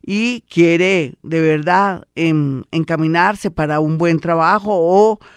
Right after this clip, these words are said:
por fin dejar la pereza y poder viajar, pero otros se están dedicando a la comida y a la bebida, aquellos que están tristes, abandonados, o que perdieron una persona, ya sea en la parte física o en la parte moral,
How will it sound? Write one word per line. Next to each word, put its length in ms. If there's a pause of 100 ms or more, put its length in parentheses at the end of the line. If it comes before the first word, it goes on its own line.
(180)
por 240
fin 460
dejar 280
la 200
pereza 720 (440)
y 100
poder 360
viajar, 560
pero 340
otros 540
se 80
están 240
dedicando 480
a 60
la 100
comida 480
y 80
a 60
la 120
bebida, 520 (260)
aquellos 480
que 80
están 320
tristes, 640
abandonados, 920 (280)
o 180
que 120
perdieron 540
una 180
persona, 720
ya 180
sea 120
en 60
la 80
parte 380
física 680
o 120
en 80
la 80
parte 320
moral, 500